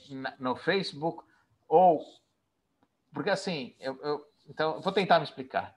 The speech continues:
Eu daqui, ok? Eu tenho,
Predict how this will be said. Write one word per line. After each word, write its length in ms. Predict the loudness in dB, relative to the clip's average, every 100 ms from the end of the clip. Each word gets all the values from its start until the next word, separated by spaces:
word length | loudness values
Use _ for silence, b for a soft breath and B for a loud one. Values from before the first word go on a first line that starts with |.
| -2
Eu 180 | 0 4
daqui, 500 | 2 2 -4 -4 -8 _ _ _ _ _
ok? 440 | -16 -4 -2 -2 -10 b b b _ _ -4
Eu 200 | -2 -2
tenho, 600 | 0 0 0 -2 -4